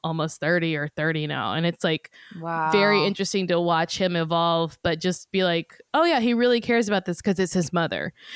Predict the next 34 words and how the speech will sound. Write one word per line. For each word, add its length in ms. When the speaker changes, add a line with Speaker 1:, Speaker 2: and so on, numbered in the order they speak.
Speaker 1:
And 160
there's 200
no, 180
like, 400
like, 280
you 100
can't 300
be 100
like, 240
"Oh, 140
he's 180
trying 280
to," 60
it's 120
like, 160
no, 320
that's 220
his 160
mom 500
and 180
he 180
can't 320
figure 320
it 80
out 240
and 140
there's 220
no 200
answers 460
and 180
there's 240
too 220
many 180
suspects. 800